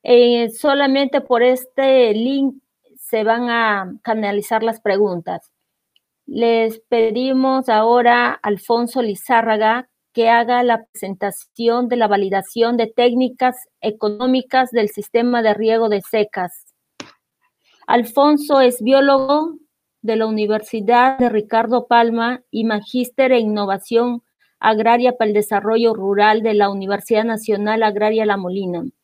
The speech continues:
En los últimos treinta y cinco años se ha dedicado a la investigación y enseñanza en temas vinculados al desarrollo de sistemas rurales alternativos con énfasis en el campo de la innovación.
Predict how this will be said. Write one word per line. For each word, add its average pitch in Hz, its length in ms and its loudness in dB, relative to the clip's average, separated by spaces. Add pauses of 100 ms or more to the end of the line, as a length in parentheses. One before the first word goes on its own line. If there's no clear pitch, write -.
(960)
En 226 140 -2
los 233 180 -2
últimos 285 480 2
treinta 226 300 0
y 214 80 2
cinco 254 560 2
años 247 360 2
se 247 120 0
ha - 20 2
dedicado 226 720 2
a - 20 4
la 240 80 -2
investigación 208 960 -4 (400)
y 226 140 -2
enseñanza 233 760 -2
en 214 160 -4
temas 240 320 0
vinculados 214 760 0
al 202 140 -2
desarrollo 214 560 -2
de 208 80 0
sistemas 226 680 -4 (480)
rurales 208 640 0
alternativos 196 720 -6
con 208 220 -6
énfasis 233 540 -4
en 202 140 -6
el 180 120 -8
campo 226 600 -4
de 214 140 -2
la 208 80 0
innovación. 180 720 -4